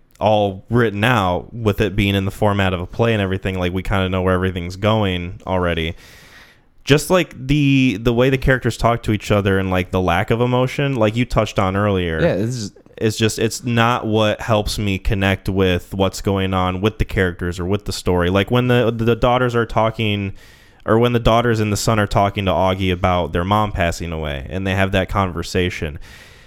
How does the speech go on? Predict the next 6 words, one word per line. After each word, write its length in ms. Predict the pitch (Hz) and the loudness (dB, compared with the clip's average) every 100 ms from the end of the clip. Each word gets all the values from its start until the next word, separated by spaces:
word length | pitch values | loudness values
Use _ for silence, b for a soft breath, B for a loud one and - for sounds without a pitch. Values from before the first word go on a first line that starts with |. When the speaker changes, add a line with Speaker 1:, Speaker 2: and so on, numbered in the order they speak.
| B B - | B B 2
Speaker 1:
that's, 220 | 135 135 | 2 4
like, 200 | 160 147 | 2 2
the 80 | 143 | 0
most, 680 | 117 110 123 123 - - - _ _ _ _ _ - | 2 4 4 2 -4 -12 -18 _ _ _ _ _ -2
I 80 | 107 | -2
feel, 560 | - 123 113 104 - | 2 2 2 0 -4